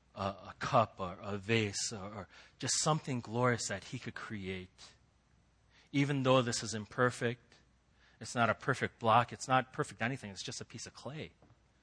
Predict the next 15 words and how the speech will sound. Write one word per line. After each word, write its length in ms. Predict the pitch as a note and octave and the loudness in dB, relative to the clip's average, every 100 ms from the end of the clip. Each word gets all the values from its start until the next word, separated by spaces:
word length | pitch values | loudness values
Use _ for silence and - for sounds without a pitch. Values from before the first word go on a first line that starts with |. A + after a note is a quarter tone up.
| _ _ _ _ _ _ _ _ - | _ _ _ _ _ _ _ _ -4
But 100 | D3 | 2
when 160 | D#3 | 4
an 100 | D3 | 6
artist 340 | C3+ C#3+ D3 - | 8 8 6 2
sees 280 | C3 C#3+ A2 | 2 2 0
this, 460 | G2 F2+ - - - _ _ _ _ _ _ _ _ _ _ - | -4 -4 -8 -10 -18 _ _ _ _ _ _ _ _ _ _ -12
he 160 | - | -6
wants 300 | B2+ B2+ - | -2 -2 -2
to 160 | A#2 G#2+ - _ _ C3+ | -6 -8 -14 _ _ -2
work 400 | B2 A#2 - - - _ _ _ _ _ | 2 2 0 -14 -16 _ _ _ _ _
to 100 | - | -6
make 200 | A2+ A2 | -4 -4
it 80 | G#2+ | -8
his 200 | G#2+ - | -10 -12
masterpiece. 920 | F#2 F#2+ - F2+ - E2+ - - - | -12 -14 -14 -18 -20 -20 -18 -16 -16